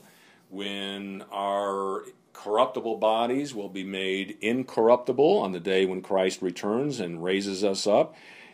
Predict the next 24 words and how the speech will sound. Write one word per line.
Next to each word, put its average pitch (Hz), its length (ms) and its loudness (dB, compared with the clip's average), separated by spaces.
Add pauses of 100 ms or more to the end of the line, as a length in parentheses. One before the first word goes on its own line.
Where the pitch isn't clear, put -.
and 104 180 0
our 101 80 4
mortal 117 380 6
bodies 110 560 4
will 101 140 -2
be 95 160 -2
made 98 460 0
immortal 92 760 0
on 92 240 -2
that 92 240 -4
same 92 360 -4
day. 107 380 4 (420)
So 120 340 8
Jesus, 117 400 2
in 113 120 2
effect, 127 360 2
here 110 120 2
says, - 240 2
"Don't 147 200 2
worry 196 200 6
about 107 320 2
the 92 60 -6
one 95 240 -2
that's 87 200 -8